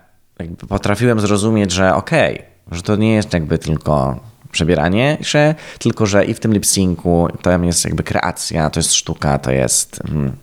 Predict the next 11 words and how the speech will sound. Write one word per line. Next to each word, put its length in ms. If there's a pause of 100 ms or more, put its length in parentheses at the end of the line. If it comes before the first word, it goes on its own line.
(120)
praca 260
artystyczna, 760 (920)
performerska, 720
która 500
mnie 260
jakoś 340
fascynuje, 680
ale 220
jako 280
odrzucona 580
osoba 380